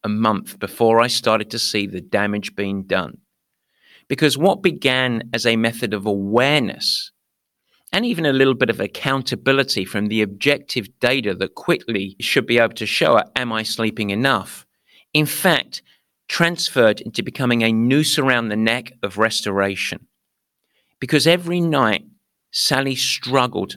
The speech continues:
to fall asleep. And as she struggled to sleep,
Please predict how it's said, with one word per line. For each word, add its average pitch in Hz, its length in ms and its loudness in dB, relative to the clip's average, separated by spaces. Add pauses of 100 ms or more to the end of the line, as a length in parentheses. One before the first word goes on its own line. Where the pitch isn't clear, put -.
(140)
to - 100 -10
fall 104 380 -4
asleep. 92 540 -6 (1120)
And 131 140 -2
as 185 140 0
she - 160 -2
struggled 139 460 -2
to - 120 -8
sleep, - 540 0